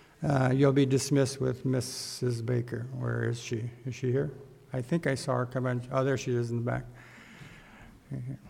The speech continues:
Matthew chapter seventeen. Will you stand in honor of God's word, if you can, as I read this, uh,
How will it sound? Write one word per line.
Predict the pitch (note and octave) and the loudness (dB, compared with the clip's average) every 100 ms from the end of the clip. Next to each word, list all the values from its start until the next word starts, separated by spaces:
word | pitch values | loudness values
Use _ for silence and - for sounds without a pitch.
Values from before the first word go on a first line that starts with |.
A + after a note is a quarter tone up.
| - - - - - - - - - | -20 -18 -18 -20 -20 -20 -18 -16 0
Matthew | D#3+ E3 F3 | 6 8 8
chapter | E3 D#3+ E3 | 8 6 6
seventeen. | - D3+ C3 C#3+ D3 | 6 6 6 6 8
Will | C4 | 12
you | E4+ | 12
stand | A#3+ D#3 D3 D3+ | 12 8 10 8
in | D3 | 8
honor | D3 D3 | 8 8
of | C3+ | 6
God's | C3+ B2+ | 6 6
word, | C#3 C3+ C3+ | 6 6 4
if | C3 | 2
you | D3+ | 0
can, | C3 A#2 B2 B2 C3+ | 0 -4 -6 -4 0
as | B2+ | 4
I | B2+ | 4
read | B2+ C3 B2+ | 6 6 4
this, | C3+ B2 - - - - - - - - - - - | 2 2 -2 -6 -16 -20 -20 -20 -20 -20 -20 -20 -20
uh, | - | -14